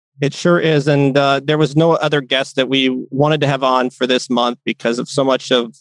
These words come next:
of what your office is doing and what you have done in the financial literacy, or as I should say, financial education space. I'd like to talk about that. But how Chris and I start this podcast is we, we like to get to know our guests and maybe talk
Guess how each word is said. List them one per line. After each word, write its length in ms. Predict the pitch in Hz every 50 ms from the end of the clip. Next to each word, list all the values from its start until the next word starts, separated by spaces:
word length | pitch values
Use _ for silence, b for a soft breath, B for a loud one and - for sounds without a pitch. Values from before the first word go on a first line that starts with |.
| _ -
of 240 | 127 127 120 113 -
what 160 | 135 127 127
your 180 | 143 139 143 127
office 460 | 131 131 131 - 139 127 - - - -
is 280 | 139 139 135 131 - - - _ _ _ _ _ _ _ _ 139
doing 340 | 147 143 135 139 135 131 127
and 140 | 120 123 123
what 120 | 120 -
you 140 | 139 147 147
have 180 | 143 131 123
done 320 | - 131 123 123 123 123 120 -
in 120 | 143 143
the 60 | 143 139
financial 460 | - 160 156 156 160 151 - 160 143
literacy, 500 | 135 135 131 131 127 - 139 131 131 127
or 220 | - 131 135 131 131 _ _ -
as 200 | 135 135 135 139
I 80 | 135
should 160 | 131 - 127 -
say, 100 | 131 117
financial 460 | - 135 123 127 127 123 - 117 -
education 480 | 117 - 147 - 175 185 - - 156
space. 480 | - - - 123 123 127 127 - - - b b b 165 b _ - -
I'd 160 | 156 151 147
like 120 | 160 156 143
to 40 | 156
talk 240 | - - - - -
about 220 | 147 147 143 -
that. 180 | 143 139 143 -
But 160 | 156 151 - _ -
how 80 | 185
Chris 220 | 180 - 220 208 -
and 100 | 202 190
I 60 | 180
start 240 | 160 - - 175 165
this 80 | 156
podcast 460 | - - 156 151 147 - 143 143 139 147
is 200 | 131 127 123 135
we, 140 | 139 139
we 460 | 139 139 - - 143 139 135 131 - -
like 180 | 156 165 160 -
to 60 | -
get 140 | 143 160 147
to 80 | - 143
know 180 | 139 139 135
our 120 | 135 127 123
guests 340 | 120 127 127 123 - -
and 140 | 131 123 127
maybe 220 | 135 127 127 131 123
talk 320 | - - - 143 139